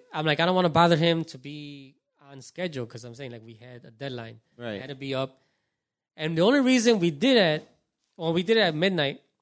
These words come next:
Speaker 1: Pero there was times, like, in the second season, when people caught on that it would come out midnight, Friday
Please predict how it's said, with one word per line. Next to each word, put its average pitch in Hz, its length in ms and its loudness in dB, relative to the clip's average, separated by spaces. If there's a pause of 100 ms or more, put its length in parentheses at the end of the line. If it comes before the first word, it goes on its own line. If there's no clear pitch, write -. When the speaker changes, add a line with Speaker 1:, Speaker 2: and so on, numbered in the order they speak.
(760)
Speaker 1:
Pero 160 300 -2
there 156 140 -2
was 180 180 -4
times, 185 260 -4
like, 151 100 -2
in 143 60 -2
the 135 200 -2
second 165 300 -4
season, 147 540 0 (540)
when 127 120 -20
people 165 260 -10
caught 156 260 0
on 160 200 2
that 139 80 -2
it 135 40 -2
would 127 120 -6
come 160 180 -6
out 131 140 -6
midnight, 135 580 -6
Friday 135 460 -12